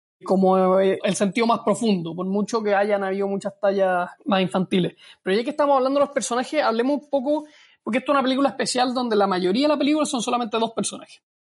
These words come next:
Y tenemos dos actuaciones de Paul Dano y Daniel Radcliffe, que yo creo que vale la pena, eh, hacer notar. Yo quiero partir un poco por la de Daniel Radcliffe, que en verdad tiene un rol que parece ser el más difícil, el tema de ser este cadáver, y él hablaba que efectivamente investigó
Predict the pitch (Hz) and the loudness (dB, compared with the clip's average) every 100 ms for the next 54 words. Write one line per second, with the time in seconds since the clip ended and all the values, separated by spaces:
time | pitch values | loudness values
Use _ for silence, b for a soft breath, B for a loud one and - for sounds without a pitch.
0 | _ - 185 202 226 190 226 233 240 220 | _ -4 -2 0 0 2 2 2 -2 -2
1 | 226 196 208 185 185 175 185 196 202 185 | -2 -2 -4 -6 -6 -4 -4 -2 -2 -4
2 | 175 185 190 202 220 - 208 208 _ _ | -4 -4 -2 0 -2 -2 -6 -8 _ _
3 | _ _ - 180 180 180 208 240 247 240 | _ _ -4 0 0 0 0 0 2 2
4 | 226 - - - 202 185 220 247 233 214 | 0 -4 -10 -14 -8 -2 0 2 0 0
5 | 240 247 247 254 240 196 196 190 - 220 | -2 -2 -2 -2 0 0 2 0 -2 0
6 | 220 202 147 - - 190 185 - 208 196 | 0 0 -2 -6 -4 -2 -2 0 0 0
7 | 208 202 220 208 196 180 180 202 208 190 | -2 -4 -2 0 2 2 2 0 0 0
8 | 226 - 208 202 - - 196 196 196 190 | -2 -2 -4 -6 -8 -8 -4 0 2 2
9 | 196 190 185 196 196 202 208 b - 185 | 2 2 2 4 4 4 2 b -2 0
10 | 233 269 240 277 254 277 247 269 262 233 | 2 2 2 2 2 2 2 2 2 2
11 | 254 - _ 233 208 208 208 202 - 202 | -2 -6 _ -10 -4 0 0 0 0 -2
12 | 208 - 196 190 208 202 202 208 - _ | 0 -2 0 4 4 6 4 2 -4 _
13 | _ 175 190 190 185 185 190 190 190 180 | _ -2 2 4 4 4 4 2 2 0
14 | 175 170 180 175 185 185 196 190 175 - | 0 -2 -6 -6 -4 -4 -4 -4 -6 -6
15 | 190 190 190 185 190 | -2 2 2 2 -2